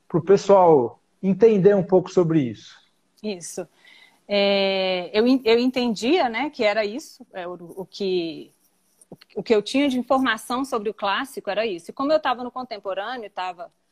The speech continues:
Speaker 2: né, há, há certo tempo, eu não me interessava. Eu falava, "Isso não me, não me impacta de nenhuma forma, nem positivamente, nem negativamente",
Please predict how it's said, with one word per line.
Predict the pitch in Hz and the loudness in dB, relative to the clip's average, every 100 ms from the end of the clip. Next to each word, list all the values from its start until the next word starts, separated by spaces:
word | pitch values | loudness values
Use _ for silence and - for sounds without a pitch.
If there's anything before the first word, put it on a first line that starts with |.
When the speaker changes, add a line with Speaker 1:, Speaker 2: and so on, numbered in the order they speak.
| _ _ _ | _ _ _
Speaker 2:
né, | 185 214 202 | -6 -2 -2
há, | 175 185 175 180 180 170 165 - | -2 -4 -6 -6 -8 -10 -14 -16
há | |
certo | 165 196 190 - | -12 -10 -10 -12
tempo, | - 302 427 427 | -8 -8 -6 -8
eu | 466 - - | -10 -10 -6
não | 370 | -4
me | 392 | -2
interessava. | 403 392 427 - 262 214 | -2 -2 -2 -2 -2 -2
Eu | 202 | -4
falava, | 247 262 | -6 -6
"Isso | 311 | -6
não | 330 | -6
me, | 349 440 _ - | -6 -10 _ -12
não | 311 349 311 220 226 | -10 -8 -10 -12 -4
me | 285 | -2
impacta | 359 247 240 - 214 | 0 0 0 -2 -10
de | 190 | -10
nenhuma | 220 226 277 | -8 -8 -8
forma, | - 240 220 190 | -2 -2 -2 -8
nem | 208 | -10
positivamente, | 233 226 233 262 262 262 247 311 320 | -8 -8 -8 -10 -8 -8 -8 -10 -8
nem | 302 | -8
negativamente", | 311 302 294 294 294 302 330 214 202 - | -6 -4 -6 -6 -8 -8 -8 -12 -14 -20